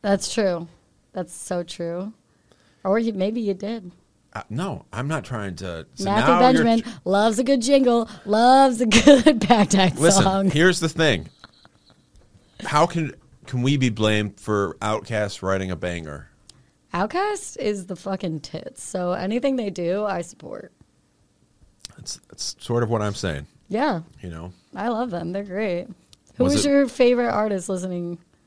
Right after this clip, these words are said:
Speaker 1: to, like, when you were growing up?
Speaker 2: I was a pop punk kid. Still am.
Speaker 1: That doesn't surprise me.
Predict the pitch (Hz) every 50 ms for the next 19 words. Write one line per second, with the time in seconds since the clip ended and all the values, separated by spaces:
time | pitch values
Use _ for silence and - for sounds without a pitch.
0 | _ _ _ - - - 180 175 170 170 170 170 - 185 180 180 180 175 170 160
1 | 175 175 175 170 170 180 180 - - _ _ _ _ _ _ _ _ _ _ _
2 | _ _ _ - - _ _ _ - - 110 143 180 185 139 139 123 113 92 -
3 | - 117 117 - - - 98 95 - - - 78 - - - - _ _ _ _
4 | _ _ _ _ _ - - - - 151 151 139 127 110 95 95 - 208 214 -
5 | - - - 190 190 175 190 190 185 180 185 - - - - 165 - 165 - 160
6 | - - 180 180